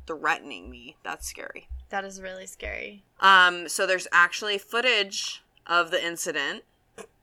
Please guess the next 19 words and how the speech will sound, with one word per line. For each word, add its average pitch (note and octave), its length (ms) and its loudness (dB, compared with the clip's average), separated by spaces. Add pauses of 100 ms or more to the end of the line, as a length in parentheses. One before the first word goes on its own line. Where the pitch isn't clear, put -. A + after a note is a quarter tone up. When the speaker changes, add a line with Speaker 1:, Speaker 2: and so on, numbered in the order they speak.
Speaker 1:
It D#3 200 -4
was - 360 -4
<laughs> - 40 -6
taken C#4 500 -2
by E3+ 340 6
the E3+ 80 0
husband D#3 640 -4
on E3 160 -4
his E3 160 -12
smartphone. D3+ 720 -6 (200)
And E3+ 400 2
Missus G#3 320 -6
Christensen's F3+ 680 -10
blood-curdling F3+ 840 -4
screams D#3+ 500 -12
can E3 180 -10
be D3+ 140 -6
heard D#3+ 540 2 (420)
as E3 520 0